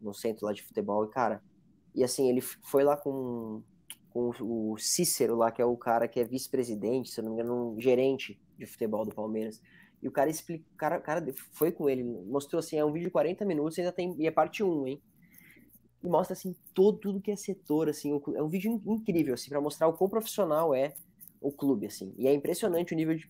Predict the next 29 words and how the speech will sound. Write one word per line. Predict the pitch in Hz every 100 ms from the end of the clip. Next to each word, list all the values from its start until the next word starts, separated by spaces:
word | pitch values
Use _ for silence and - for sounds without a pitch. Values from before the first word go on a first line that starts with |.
| -
de, | 139 135 131
de | 123
profissionalismo | 131 - 143 123 135 143
que |
a | 135
gente | 139
já | 143
chegou | - 143
aqui | 139 151
no, | 170 160 147 139 131
no | 139
Brasil, | 143 143 143
por | 143 127
exemplo, | 131 135 139 143 -
no, | 135
no, | 131 123 123
no |
Palmeiras | 127 135 135 143
ainda | 139 147
em | 147
termos | 139 135
de | 131
estrutura, | 135 127 117 - 151 139
de | 120
como | 147 147
funciona | - 127 - 143 147
tudo | 127 123
aquilo. | 113 - 127 147 - _ _ - - _ _
Então, | - 120 135 135 151 156 160 160 156 151 143 135